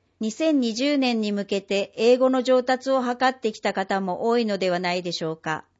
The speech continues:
今回は和製英語とそれに当てはまる正しい英語についてです。ドンマイ、don't worry about it。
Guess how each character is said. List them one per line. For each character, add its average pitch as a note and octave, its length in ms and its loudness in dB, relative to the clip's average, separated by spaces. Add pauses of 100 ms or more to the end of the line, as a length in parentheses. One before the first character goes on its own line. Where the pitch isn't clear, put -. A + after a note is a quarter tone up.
(800)
今 D#4 220 0
回 A3+ 260 0
は E3+ 260 0
和 G3 140 -4
製 - 440 4
英 - 60 2
語 G#3+ 140 0
と F3 360 -4
そ A#3 160 -4
れ A#3+ 120 0
に C#4 80 0
当 C4 140 2
て C4+ 120 -4
は C4+ 160 -4
ま B3 140 0
る B3 160 -2
正 C4 360 -4
し D4 180 -2
い A#3+ 40 4
英 A3 120 2
語 G3+ 120 -4
に G3+ 120 -6
つ A3+ 160 -8
い A3 80 -4
て F#3 140 -6
で E3 160 -4
す。 - 240 -18 (1200)
ド D4 160 4
ン D4 100 2
マ F#3 160 2
イ、 - 140 -10 (500)
don't D4+ 260 2
worry A#3 560 0
about A3+ 460 0
it。 E3+ 320 -8